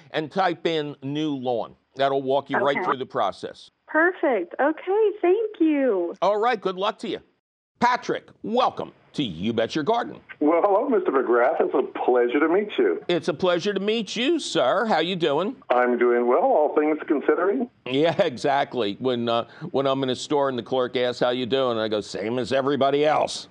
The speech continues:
Speaker 3: <laughs> Exactly.
Speaker 1: All right, where are you, man?
Speaker 3: I am in Muncie, Indiana.
Speaker 1: Oh, okay, great. Nice to hear from you. What can we do for
Speaker 3: Yeah.
Speaker 1: Patrick in Muncie?
Speaker 3: Well, the front of my house, I have two flower beds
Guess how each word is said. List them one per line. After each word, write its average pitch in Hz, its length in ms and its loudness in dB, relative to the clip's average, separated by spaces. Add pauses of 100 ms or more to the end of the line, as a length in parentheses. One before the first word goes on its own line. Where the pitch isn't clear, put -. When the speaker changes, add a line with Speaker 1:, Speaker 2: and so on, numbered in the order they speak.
(240)
Speaker 3:
<laughs> - 120 2 (640)
Exactly. 92 640 0 (520)
Speaker 1:
All 196 120 4
right, 240 200 2
where 208 180 2
are 220 180 2
you, 180 120 0
man? 139 240 -2 (560)
Speaker 3:
I - 180 0
am 185 100 0
in 123 160 0
Muncie, 185 520 -2
Indiana. 139 720 0 (120)
Speaker 1:
Oh, 269 340 2
okay, 165 360 -2
great. 247 640 -4
Nice 180 280 -4
to 185 120 -4
hear 147 220 0
from 143 320 -2
you. 240 160 -4 (240)
What 165 220 -2
can 196 120 -2
we 175 80 0
do 175 220 -2 (100)
for 123 60 2
Speaker 3:
Yeah. 113 140 2 (300)
Speaker 1:
Patrick 214 480 -2
in 165 160 -2
Muncie? 143 480 -4 (300)
Speaker 3:
Well, 165 540 0 (120)
the 110 160 0 (100)
front 151 160 -2
of 147 60 -2
my 139 120 2
house, 107 280 0
I 104 40 2
have 98 200 0 (100)
two 117 320 0 (180)
flower 98 280 4
beds 92 380 0